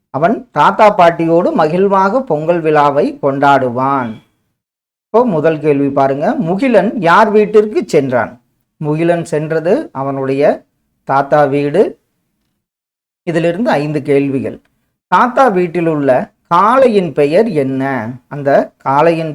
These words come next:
பெயர் பாத்தீங்கன்னா செவலை என்பது அந்த காளையின் பெயர். முகிலன் எவ்விழாவை கொண்டாட தாத்தா வீட்டிற்கு சென்றான்? முகிலன் பொங்கல் விழாவை கொண்டாட தாத்தா வீட்டிற்கு சென்றான். முகிலன் தோட்டத்தில் இருந்து எதை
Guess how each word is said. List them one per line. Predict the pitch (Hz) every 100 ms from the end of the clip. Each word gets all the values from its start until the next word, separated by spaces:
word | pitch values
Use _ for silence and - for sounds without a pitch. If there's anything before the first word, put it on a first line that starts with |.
| 143
பெயர் | 147 147
பாத்தீங்கன்னா | 139 135 131 139 254 262 _ _ _ _ _
செவலை | 156 156 175 170 170 139 110 131
என்பது | 139 139 135 214 220
அந்த | 139 135
காளையின் | 135 139 143 139 135 139
பெயர். | 139 165 254 _ _ _ _ _ 180
முகிலன் | 226 269 233 170 240 139 147
எவ்விழாவை | 170 196 254 233 226 214 202 -
கொண்டாட | 175 190 202 220 233 285 170
தாத்தா | - 180 165
வீட்டிற்கு | 147 139 131 147 147
சென்றான்? | 131 120 107 - _ 147
முகிலன் | 143 165 160 247 - _ _ _ 147
பொங்கல் | 151 185 190 202 190 170
விழாவை | 165 165 160 156 147 -
கொண்டாட | 147 170 180 185 185 247 - -
தாத்தா | 143 139 151 143
வீட்டிற்கு | 139 139 123 131 147
சென்றான். | 143 139 156 - - _ _ _ _ 190
முகிலன் | 247 302 269 277 202
தோட்டத்தில் | 190 214 226 190 196 175
இருந்து | 190 240 277 220 165
எதை | 170